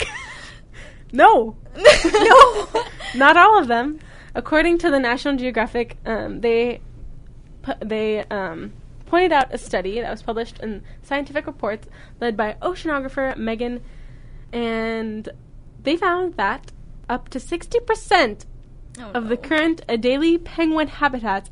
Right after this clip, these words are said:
Speaker 2: in Antarctica could be unfit to host colonies by the end of the century. <gasps> The Adelie penguin is one of two true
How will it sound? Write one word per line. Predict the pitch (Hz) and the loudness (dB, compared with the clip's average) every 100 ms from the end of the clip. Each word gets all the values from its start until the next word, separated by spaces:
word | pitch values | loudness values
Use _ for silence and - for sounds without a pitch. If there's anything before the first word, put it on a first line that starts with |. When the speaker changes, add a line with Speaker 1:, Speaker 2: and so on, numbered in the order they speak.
| - | -4
Speaker 2:
in | 240 226 - | -2 -2 0
Antarctica | 285 330 269 277 247 208 196 - - - - - - - - - | 0 2 2 0 -6 -8 -10 -10 -18 -20 -20 -20 -20 -20 -20 -4
could | 277 226 | -2 0
be | 254 | 0
unfit | - 302 339 - 349 233 - | 4 4 4 2 0 0 -4
to | - | -8
host | 247 262 285 - | 0 0 0 2
colonies | 320 294 285 240 233 | 4 6 4 0 0
by | 254 247 | 2 4
the | 247 | 4
end | 277 | 4
of | 285 | 2
the | 269 | 0
century. | 285 269 262 233 190 - - - | 0 0 -2 -4 -4 -10 -16 -18
<gasps> | 320 339 339 - - - - - - - - - - - - - - - | -16 -16 -18 -20 -20 -20 -20 -20 -20 -18 -18 -20 -20 -20 -20 -18 -18 -12
The | 233 226 226 - | -6 -4 -6 -6
Adelie | 214 240 269 277 | -4 -4 -2 -4
penguin | 262 226 226 262 | -6 -6 -6 -8
is | 208 202 | -10 -8
one | 208 | -8
of | 202 - | -10 -10
two | - 277 277 | -6 -4 -4
true | - 294 294 302 | -6 -6 -6 -6